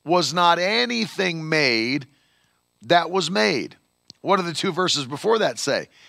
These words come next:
"In the beginning was the Word, and the Word was with God, and the Word was God." And he said, "Without the Word, there was nothing made that was made." Well, Isaiah just tells us what happened. "It was my ri-,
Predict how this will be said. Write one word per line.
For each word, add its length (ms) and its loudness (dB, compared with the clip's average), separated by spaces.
"In 200 0
the 80 0
beginning 420 0
was 220 -2
the 120 0
Word, 600 0
and 220 2
the 80 2
Word 340 0
was 200 -4
with 300 0
God, 420 0
and 220 2
the 80 0
Word 480 0
was 760 0
God." 500 0
And 100 -2
he 40 -2
said, 160 2
"Without 420 4
the 80 -2
Word, 400 0
there 100 0
was 200 -2
nothing 360 0
made 220 2
that 80 -4
was 140 -6
made." 360 0
Well, 140 2
Isaiah 440 2
just 220 -4
tells 280 2
us 120 -4
what 120 -2
happened. 360 0
"It 140 2
was 160 -2
my 180 2
ri-, 220 0